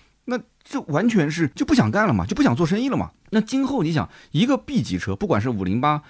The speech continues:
还是一个雪铁龙C六，在别人的眼中它值多少钱？它就值十二万到十四万了。这个车就只值这么多钱，你将来卖个二十多万，你说我价格重新调整回来，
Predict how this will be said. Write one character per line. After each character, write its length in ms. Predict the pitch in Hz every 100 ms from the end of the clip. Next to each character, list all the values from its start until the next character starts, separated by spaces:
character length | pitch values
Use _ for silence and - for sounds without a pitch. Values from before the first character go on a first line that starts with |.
| - _
还 200 | - 120
是 220 | 135 143
一 120 | 117
个 160 | 127 123
雪 120 | 135
铁 80 | 120
龙 120 | 107
C 140 | 131 156
六， 200 | 147 - _ _
在 160 | - 214
别 140 | 196
人 80 | 220
的 80 | 220
眼 240 | 139 90
中 120 | 127
它 120 | 151 185
值 140 | 156
多 100 | 151
少 100 | 117
钱？ 180 | - 76 _
它 120 | 254
就 180 | 269 233
值 180 | 117 110
十 180 | - 107
二 100 | 113
万 140 | 107
到 100 | 92
十 160 | - 95
四 140 | -
万 140 | 87 76
了。 80 | - _
这 100 | 277
个 60 | 254
车 100 | 262
就 220 | 262 302
只 180 | 139 101
值 240 | 127 147 190 175
这 100 | 175
么 60 |
多 100 | 135
钱， 160 | 127 - -
你 80 | 127
将 160 | 202
来 80 | 208
卖 160 | 233 143
个 60 |
二 140 | - 175
十 60 |
多 100 | 180
万， 120 | 247 -
你 80 | 120
说 100 | 175
我 60 | 151
价 180 | 185
格 120 | 120 135
重 180 | 131
新 120 | 156 165
调 160 | -
整 140 | 160 92
回 120 | 87
来， 160 | 76